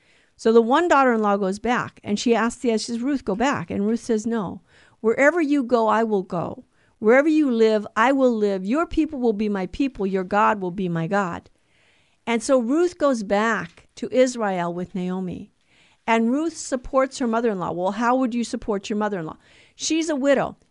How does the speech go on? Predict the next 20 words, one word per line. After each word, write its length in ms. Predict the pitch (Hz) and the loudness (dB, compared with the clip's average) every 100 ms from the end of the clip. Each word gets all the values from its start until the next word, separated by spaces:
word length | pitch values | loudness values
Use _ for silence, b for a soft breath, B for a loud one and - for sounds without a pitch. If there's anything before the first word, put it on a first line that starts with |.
| _ | _
In 160 | 247 247 | -4 -2
Israel, 880 | 285 339 339 311 302 254 208 190 - | 0 0 0 -2 2 2 2 0 -4
when 600 | 202 190 240 269 320 349 - | -6 -2 0 0 -2 -6 -12
they 280 | 208 208 220 | -6 0 0
went 260 | 220 262 | 0 -4
through 160 | - 311 | -6 -8
the 100 | 294 | -8
fields 680 | 294 - 240 214 196 196 - _ _ | -8 -4 0 2 0 -4 -12 _ _
harvesting 680 | - 226 240 254 - 247 | -2 0 0 -2 -2 0
the 60 | 226 | 0
crops, 540 | - 180 160 - - b b b | -4 -6 -6 -8 -14 b b b
they 140 | 226 | 0
were 160 | 269 285 | 2 -2
to 160 | - 285 | -4 -6
leave 440 | 247 262 277 277 | -4 -2 -2 -2
some 260 | 247 262 247 | -6 -4 -4
of 80 | 240 | -4
the 80 | |
harvest 480 | 226 226 208 208 - | -6 -4 -4 -6 -10
behind 760 | - 180 180 165 160 151 143 | -8 -8 -4 -2 -2 -4 -8